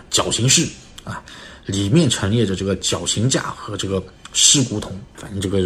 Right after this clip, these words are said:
让人观看之后呢，心里面就是非常非常的沉重。那么仅一九四二年至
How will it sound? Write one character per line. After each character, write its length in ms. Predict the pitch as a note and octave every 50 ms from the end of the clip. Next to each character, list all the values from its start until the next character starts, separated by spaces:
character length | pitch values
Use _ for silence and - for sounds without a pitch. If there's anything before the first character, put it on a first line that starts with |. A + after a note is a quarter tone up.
| F#2 G2
让 160 | G#2 G#2 G2
人 140 | F2+ F#2 G#2+
观 140 | - A#2+ A#2
看 180 | A2+ - A#2
之 120 | F#2+ F#2 G2+
后 140 | - - G#2
呢， 100 | F#2+ F2+
心 220 | - - A#2+ A#2+
里 60 | A2+
面 140 | F#2+ F2+ F2+
就 100 | - A2
是 120 | G2+ G#2+
非 140 | G2+ - B2+
常 120 | B2 - A#2
非 140 | - B2+
常 100 | A#2+ - A#2+
的 60 | A2+
沉 240 | A2 - - F#2+ G#2
重。 180 | A#2 D#3 B2+ - - - - - - - - - - - - -
那 80 | -
么 60 | A2+ G#2+
仅 180 | - G2+ F#2+ -
一 120 | F#3 G3+
九 140 | F3+ B2+ F2+
四 180 | - - -
二 120 | C#3 A#2 G#2
年 200 | G2 G2 F#2+ G#2+
至 160 | A#2 - -